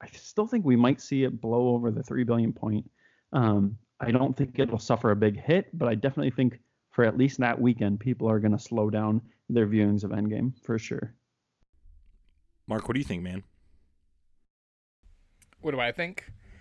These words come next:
Speaker 3: Um, I don't think it will, won't affect Endgame that much. I mean, people are gonna still wanna go see Endgame. It just, uh, that weekend in particular, I guess you might get more people going to Detective Pikachu 'cause that's, you know,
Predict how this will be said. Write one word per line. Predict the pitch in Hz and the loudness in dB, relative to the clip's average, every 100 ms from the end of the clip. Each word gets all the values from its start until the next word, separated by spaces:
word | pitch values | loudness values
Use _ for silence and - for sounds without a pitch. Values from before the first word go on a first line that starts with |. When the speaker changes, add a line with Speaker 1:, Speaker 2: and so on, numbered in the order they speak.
| - _ _ - | -20 _ _ -10
Speaker 3:
Um, | 120 117 110 110 - _ _ _ _ _ _ _ _ - - - - - - _ | -6 -4 -6 -14 -20 _ _ _ _ _ _ _ _ -20 -20 -20 -20 -20 -20 _
I | 147 | -4
don't | 165 | -2
think | 180 | -2
it | 147 | 0
will, | 143 139 131 - _ _ - | 0 -2 -4 -12 _ _ -6
won't | 147 143 | -4 -4
affect | 127 147 127 - - - | -2 -2 -2 -6 -14 -8
Endgame | 143 135 131 | -6 -4 -2
that | 127 117 | -2 -2
much. | 131 123 110 | -2 -4 -4
I | 127 | -6
mean, | 123 120 123 _ | -6 -10 -14 _
people | 151 147 | -2 0
are | |
gonna | 135 131 | 0 -2
still | - | -4
wanna | 131 127 | -2 -4
go | 123 | -6
see | - 123 | -4 -2
Endgame. | 131 127 120 120 | 0 0 0 -2
It | |
just, | 120 113 - _ _ _ _ _ _ _ _ _ _ _ _ _ _ _ _ - | -6 -8 -14 _ _ _ _ _ _ _ _ _ _ _ _ _ _ _ _ -4
uh, | 131 | -2
that | 123 131 | 0 -2
weekend | 135 170 170 127 120 - | -2 -2 -2 -2 -6 -10
in | 143 | -8
particular, | 131 165 151 135 | -4 -2 0 0
I | 127 | 2
guess | 123 - - _ _ - | 0 -2 -10 _ _ -8
you | 143 | -4
might | 123 | -4
get | 139 | -4
more | 131 | -8
people | 123 127 | -6 -6
going | 123 120 | -4 -4
to | 117 117 131 - | -4 -6 -8 -8
Detective | 131 135 - 123 | -4 -4 -4 -6
Pikachu | - 113 - 120 | -6 -6 -6 -6
'cause | - | -2
that's, | 120 - - - - _ _ - - | -2 -2 -8 -14 -20 _ _ -20 -18
you | - 113 | -8 -8
know, | 107 | -8